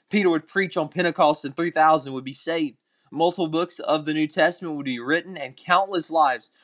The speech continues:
would be changed because of the work God would use these men in. However, before they would ever be able to do any of that, Jesus first asserts to them that an abiding,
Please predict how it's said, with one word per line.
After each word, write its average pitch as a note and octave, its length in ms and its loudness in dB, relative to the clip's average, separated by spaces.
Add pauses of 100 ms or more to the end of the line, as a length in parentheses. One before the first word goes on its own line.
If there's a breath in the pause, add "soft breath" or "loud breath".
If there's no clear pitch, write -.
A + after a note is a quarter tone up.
would F3 160 -2
be D#3 160 -8
changed F#3+ 540 -4
because G3+ 600 2
of A3+ 80 -6
the G3+ 80 0
work D#3+ 320 -2
God F#3 400 4
would F3 180 -8
use F#3+ 480 -12
these G3 300 -12
men E3 200 -14
in. F#3 180 -10 (260 soft breath)
However, F3 640 0 (560)
before G#3 460 -2
they A3 140 -4
would F3 140 -4
ever A3 300 0
be F#3 200 -8
able F#3+ 280 -6
to E3+ 160 -12
do G#3 320 -4
any G#3+ 240 -2
of F3+ 100 -2
that, C#3+ 300 2 (240)
Jesus G#3+ 500 -2
first A3+ 400 0
asserts G#3 460 -4
to F#3+ 100 -2
them F3 220 -4
that D#3 140 4
an D#3+ 100 0
abiding, F#3 680 2